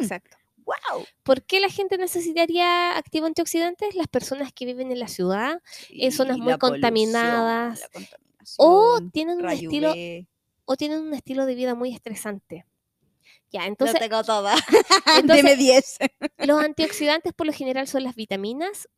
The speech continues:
Speaker 1: o también
Speaker 2: Sí.
Speaker 1: los extractos de fruta, eh,
Speaker 2: Mm.
Speaker 1: uva,
Speaker 2: Regaliza.
Speaker 1: regal-,
Speaker 2: Eh, em, goji
Speaker 1: los
Speaker 2: maki.
Speaker 1: berries,
Speaker 2: Oh, amo.
Speaker 1: todos esos que son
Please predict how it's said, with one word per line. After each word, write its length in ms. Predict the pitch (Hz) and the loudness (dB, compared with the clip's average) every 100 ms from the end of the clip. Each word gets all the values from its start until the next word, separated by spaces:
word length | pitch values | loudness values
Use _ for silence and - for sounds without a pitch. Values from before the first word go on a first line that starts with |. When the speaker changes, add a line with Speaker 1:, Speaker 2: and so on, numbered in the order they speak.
| - | -6
Speaker 1:
o 80 | |
también 340 | 339 370 339 339 | -2 -2 -2 -4
Speaker 2:
Sí. 60 | |
Speaker 1:
los 80 | 311 | -4
extractos 480 | 277 - 269 - 285 | -8 -10 -14 -8 -8
de 100 | 269 | -8
fruta, 540 | - 254 247 - 185 - _ _ _ | -8 -6 -6 -10 -18 -20 _ _ _
eh, 260 | 226 214 202 | -10 -8 -10
Speaker 2:
Mm. 240 | 151 160 170 _ | -14 -20 -20 _
Speaker 1:
uva, 500 | - 294 226 196 147 - _ | 0 2 2 -2 -8 -16 _
Speaker 2:
Regaliza. 720 | 180 160 180 185 185 - - - - | -18 -16 -14 -12 -12 -14 -20 -18 -10
Speaker 1:
regal-, 380 | 226 220 214 214 | -8 -8 -10 -12
Speaker 2:
Eh, 380 | 247 214 208 - - _ | -16 -14 -16 -16 -20 _
em, 520 | 220 214 196 185 180 180 _ | 2 2 2 -2 -8 -10 _
goji 280 | 196 226 233 | -4 0 2
Speaker 1:
los 100 | 254 240 | 2 0
Speaker 2:
maki. 60 | 180 | 0
Speaker 1:
berries, 640 | 233 262 254 233 208 196 190 | 2 2 0 -2 -4 -4 -2
Speaker 2:
Oh, 520 | 160 151 117 82 69 - | -4 -4 -10 -14 -16 -8
amo. 100 | 180 | 0
Speaker 1:
todos 280 | 392 427 427 | 2 4 2
esos 260 | 440 427 - _ | 0 -6 -8 _
que 100 | - | -10
son 420 | 277 311 330 349 | -6 -4 -4 -6